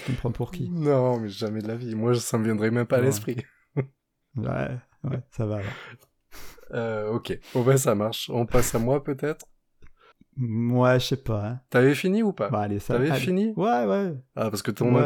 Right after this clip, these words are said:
Speaker 2: en-,
Speaker 1: ouais,
Speaker 2: t'as
Speaker 1: j'ai
Speaker 2: fait une
Speaker 1: fini,
Speaker 2: enquête
Speaker 1: ouais,
Speaker 2: pendant
Speaker 1: ça
Speaker 2: une semaine, peut-être que je t'ai coupé trop tôt. <laughs>
Speaker 1: Non, mais c'est bon, vas-y, je suis vexé maintenant.
Speaker 2: Ça marche, bon, bah, écoute.
Speaker 1: À toi.
Speaker 2: Bon, je vais te parler du vieux. Est-ce que tu connais Wikipédia ? <laughs>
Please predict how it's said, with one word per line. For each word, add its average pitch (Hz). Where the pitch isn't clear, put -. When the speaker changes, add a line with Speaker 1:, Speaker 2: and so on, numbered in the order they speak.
Speaker 2:
en-, 123
Speaker 1:
ouais, 120
Speaker 2:
t'as 120
Speaker 1:
j'ai 110
Speaker 2:
fait 131
une 131
Speaker 1:
fini, 127
Speaker 2:
enquête 143
Speaker 1:
ouais, -
Speaker 2:
pendant 123
Speaker 1:
ça 127
Speaker 2:
une 131
semaine, 147
peut-être -
que 110
je 101
t'ai -
coupé -
trop -
tôt. 147
<laughs> -
Speaker 1:
Non, 214
mais 190
c'est 185
bon, 185
vas-y, 143
je -
suis -
vexé 135
maintenant. 120
Speaker 2:
Ça 170
marche, 135
bon, 120
bah, 113
écoute. -
Speaker 1:
À 139
toi. 127
Speaker 2:
Bon, 143
je 147
vais 160
te 180
parler 170
du 160
vieux. 151
Est-ce 127
que 170
tu -
connais 170
Wikipédia ? 151
<laughs> -